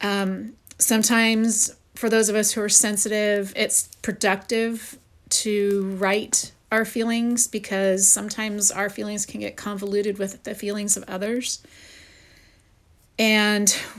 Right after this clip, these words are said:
when we live with a chronic illness, the, everything that's going on around us can be overwhelming at times. And so when we really get inside of ourselves and we focus on our own emotions,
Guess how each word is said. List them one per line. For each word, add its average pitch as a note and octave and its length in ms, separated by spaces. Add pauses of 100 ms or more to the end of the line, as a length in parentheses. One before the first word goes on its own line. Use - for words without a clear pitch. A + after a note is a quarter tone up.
(180)
when A#3 140
we A3+ 80
live A#3 180
with A3+ 80
a G#3+ 80
chronic A3+ 300
illness, A3+ 800 (500)
the, G#3 500 (760)
everything C4 280
that's B3+ 160
going B3 260
on A3+ 80
around G3+ 360
us F#3 280
can G3 340
be G3+ 640 (880)
overwhelming G3+ 880 (760)
at - 160
times. - 760 (120)
And G3 180
so G#3 200
when G#3+ 180
we G#3+ 120
really A3+ 440 (100)
get G#3+ 260
inside G#3 560
of G#3+ 100
ourselves G3 580
and G#3 80
we G3 100
focus G#3 520
on G3+ 380
our G3+ 160
own G3+ 180
emotions, G3 840